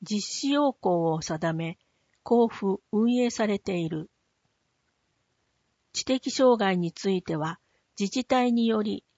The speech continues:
障害の程度区分に差があり、各判定機関におけるボーダーラインにも差が生じていることから、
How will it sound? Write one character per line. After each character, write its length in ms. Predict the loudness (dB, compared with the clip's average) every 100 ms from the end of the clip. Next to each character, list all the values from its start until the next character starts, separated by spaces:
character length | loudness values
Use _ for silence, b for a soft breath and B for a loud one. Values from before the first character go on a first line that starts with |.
| -4
障 300 | 2 2 2
害 220 | 0 2
の 100 | 0
程 300 | 0 2 2
度 120 | 0
区 180 | 0 -2
分 260 | 0 0
に 80 | -2
差 220 | -2 -2
が 200 | 0 0
あ 60 | 0
り、 220 | -2 -10 -16 _ _ _ _ _ _
各 460 | -6 -4 -2 -4 -4
判 300 | -4 -2 -2
定 240 | 0 0 0
機 160 | -4
関 240 | 0 0 2
に 120 | 0
お 100 | -2
け 200 | -4 -4
る 180 | -4 -6
ボ 260 | 0 2 4
ー 20 |
ダ 200 | 2 2
ー 40 |
ラ 180 | 2 2
イ 120 | 2
ン 100 | 2
に 100 | 0
も 200 | -2 -4 -8 _ _
差 200 | -4 0
が 120 | 0
生 320 | 0 2 2
じ 140 | 0 0
て 140 | 2
い 120 | 2
る 80 | 0
こ 160 | -4 -4
と 140 | -4
か 140 | -6
ら、 220 | -8 -8